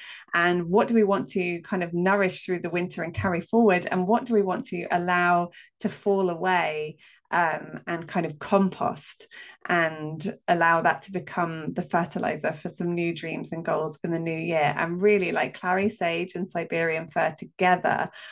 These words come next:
are a beautiful pairing of oils to kind of really delve into that side of, um, reflection through the autumn and into the darker winter months as we approach,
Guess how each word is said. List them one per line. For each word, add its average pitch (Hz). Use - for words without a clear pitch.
are 175
a 170
beautiful 185
pairing 165
of 156
oils 160
to 196
kind 185
of 170
really 180
delve 175
into 175
that 170
side 170
of, 160
um, 160
reflection 175
through 175
the -
autumn 180
and 175
into 185
the 180
darker 175
winter 170
months 165
as 175
we 170
approach, -